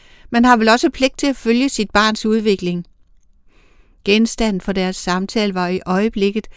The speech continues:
travlt beskæftiget med at bladre i de bøger, han havde bragt med sig. Han ærgrede sig over, at han havde været opfarende over for sin mor. Det var synd, han havde svaret sådan. Hun kunne jo ikke gøre for, at hun var nysgerrig. Men han kunne ikke have hende med i det her.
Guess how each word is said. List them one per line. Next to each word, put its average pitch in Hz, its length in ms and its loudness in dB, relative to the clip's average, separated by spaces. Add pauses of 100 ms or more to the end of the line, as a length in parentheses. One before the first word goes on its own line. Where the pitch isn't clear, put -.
(180)
travlt 240 360 0
beskæftiget 240 640 -4
med 214 80 0
at 196 120 -2
bladre 190 340 0
i - 20 0
de 208 160 -4
bøger, 202 360 0 (160)
han 190 160 -4
havde 180 120 -2
bragt 170 280 -6
med 170 180 -4
sig. 208 280 -12 (760)
Han 180 220 -4
ærgrede 208 360 0
sig 202 200 -4
over, 208 160 -2
at 196 80 -4
han 190 160 0
havde 190 160 0
været 170 280 -2
opfarende 185 560 -2
over 175 120 -4
for 214 100 -6
sin 185 240 -6
mor. 170 280 -6 (800)
Det 233 80 4
var 240 60 2
synd, 226 280 2
han 226 160 0
havde 208 120 0
svaret 180 440 -4
sådan. 196 340 -4 (520)
Hun 247 120 -2
kunne 311 160 6
jo 226 80 8
ikke 170 160 2
gøre 254 180 4
for, 196 340 -2 (140)
at 202 160 0
hun 202 160 0
var 190 60 0
nysgerrig. 180 680 -4 (1200)
Men 175 160 -2
han 170 140 -4
kunne 208 160 0
ikke 214 140 0
have 196 80 0
hende 190 120 0
med 185 120 0
i 185 40 -2
det 180 120 -4
her. 175 220 -6